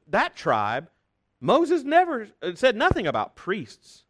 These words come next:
This becomes even more evident when another priest arises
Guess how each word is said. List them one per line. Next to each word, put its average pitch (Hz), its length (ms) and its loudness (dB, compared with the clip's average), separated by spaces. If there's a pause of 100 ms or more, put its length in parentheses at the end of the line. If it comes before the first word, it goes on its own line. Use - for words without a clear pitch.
(800)
This 196 320 0
becomes 151 400 -4
even 139 220 -2
more 175 220 0
evident 123 400 -2
when 139 200 -6
another 131 320 0
priest 123 380 -8
arises 107 580 -8